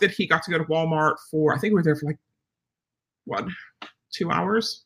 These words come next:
It was forever. Um, but, like, an hour of it was just sitting, waiting for Rich to get his eyes done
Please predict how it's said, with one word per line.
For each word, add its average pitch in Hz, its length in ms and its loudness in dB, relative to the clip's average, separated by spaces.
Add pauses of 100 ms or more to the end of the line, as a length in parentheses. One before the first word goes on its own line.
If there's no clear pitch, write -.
It - 40 -4
was - 120 2
forever. - 500 -2 (600)
Um, 156 460 4 (340)
but, 202 120 8
like, 180 140 6
an 185 60 6
hour 170 200 8
of 180 80 6
it 156 80 4
was 165 120 2
just - 220 0
sitting, 156 260 6
waiting 151 280 6
for 165 120 -2
Rich 147 240 2
to 160 60 -4
get 151 100 8
his 180 180 4
eyes 185 540 6
done 175 460 6